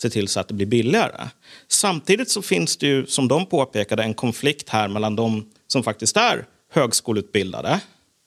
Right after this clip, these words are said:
och de som inte är det och som kanske aldrig kommer att bli det. Typ, alla elektriker behöver nödvändigtvis inte plugga på Södertörn. Och vart samhället fördelar resurser, om det är att ge pengar till Södertörn eller ge pengar till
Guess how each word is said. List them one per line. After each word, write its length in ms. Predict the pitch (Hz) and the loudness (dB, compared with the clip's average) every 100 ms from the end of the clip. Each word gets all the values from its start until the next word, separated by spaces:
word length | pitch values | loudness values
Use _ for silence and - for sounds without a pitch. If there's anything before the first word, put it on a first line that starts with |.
| _ - - - _ _ _ _ - | _ -20 -20 -20 _ _ _ _ -2
och 120 | 151 | 2
de 140 | 180 170 | 2 2
som 140 | 185 | 2
inte 220 | 180 175 | 2 2
är 180 | 269 110 | 2 2
det 200 | 90 69 - | 0 -4 -2
och 100 | 139 | -2
som 120 | 160 | 0
kanske 240 | 160 165 | 0 2
aldrig 180 | 156 147 | 2 0
kommer 180 | 156 151 | 0 0
att 80 | 156 | 2
bli 180 | 254 | 0
det. 180 | 156 - 127 | 0 -2 -6
Typ, 180 | - 110 - - _ _ - _ _ - - - - | -4 -4 -6 -20 _ _ -20 _ _ -20 -20 -10 2
alla 380 | 131 135 180 175 | 2 4 2 2
elektriker 720 | 151 139 233 - 131 - 117 | 0 0 0 -4 -8 -2 -2
behöver 380 | 113 117 123 120 | 2 2 2 4
nödvändigtvis 720 | 127 123 117 117 117 180 175 | 4 4 2 2 2 2 2
inte 160 | 123 113 | 0 -2
plugga 280 | - 113 95 | -2 0 0
på 120 | 110 | -2
Södertörn. 680 | - 101 117 226 - - - - - _ _ _ - - - _ - | -2 -2 0 -2 -2 -14 -16 -16 -20 _ _ _ -20 -20 -20 _ 0
Och 300 | 135 - - | 0 -4 -12
vart 480 | 139 120 147 - - | -4 2 2 0 0
samhället 640 | - 151 131 135 151 139 | 2 2 2 2 0 -2
fördelar 440 | - 135 131 127 | -2 2 4 4
resurser, 600 | 123 - 233 - - 80 | 2 2 2 2 0 -2
om 160 | 95 104 | -2 -2
det 80 | 101 | 0
är 240 | 98 98 | 0 0
att 220 | 92 - | -2 -4
ge 140 | 107 95 | -4 -4
pengar 300 | - 95 90 | -4 -4 -4
till 140 | 98 | -4
Södertörn 800 | - 98 95 92 - 196 190 180 | -2 0 -2 -2 0 2 2 0
eller 200 | 123 113 | -2 -2
ge 220 | 101 98 | -2 -4
pengar 420 | - - 95 92 | -2 -4 -4 -6
till 220 | 90 92 | -4 -6